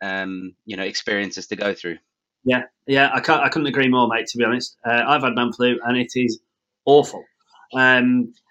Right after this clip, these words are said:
Speaker 2: I, I, I fully expect to get a serious bout of it when I get back from Spain because it's still twenty-four degrees here and apparently at home it is miserable. So, uh, we shall see, we shall see. Anyway, we've got loads coming up tonight. We've got an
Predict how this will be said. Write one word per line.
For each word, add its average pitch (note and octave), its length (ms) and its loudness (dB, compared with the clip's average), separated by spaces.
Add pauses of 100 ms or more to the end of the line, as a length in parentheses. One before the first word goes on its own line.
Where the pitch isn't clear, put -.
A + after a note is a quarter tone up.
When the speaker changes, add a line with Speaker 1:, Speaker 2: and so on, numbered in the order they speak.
(120)
Speaker 2:
I, C#3+ 100 6
I, D3+ 300 2
I - 20 0
fully G3+ 240 4
expect E3 320 2
to - 60 -4
get D3 100 2
a C#3+ 60 -4
serious D3 400 4
bout C#3+ 240 2
of C3+ 80 -4
it A#2+ 100 -2
when B2+ 100 0
I B2+ 60 0
get A#2+ 160 0
back A#2+ 160 -4
from B2 120 -4
Spain A2+ 420 -2
because B2 260 -4
it's B2 160 -6
still C#3 320 0
twenty-four C3 400 -2
degrees A#2 340 -2
here G#2 300 -4
and A#2 180 -2
apparently A2 420 -2
at G2 120 -12
home A2+ 240 0
it G#2+ 240 -8
is A2+ 180 -4
miserable. A#2+ 680 2
So, - 320 -4 (480)
uh, A#2+ 260 4
we C#3 100 2
shall C3+ 200 -2
see, G#2+ 240 -6
we A#2 100 -2
shall A#2+ 140 -4
see. A2 200 -4 (320)
Anyway, D#3+ 300 6
we've C#3 160 -2
got D#3+ 160 4
loads F3+ 340 6
coming D3+ 220 0
up C3 180 0
tonight. B2+ 400 0
We've C3 160 -2
got C3 240 0
an C#3 140 0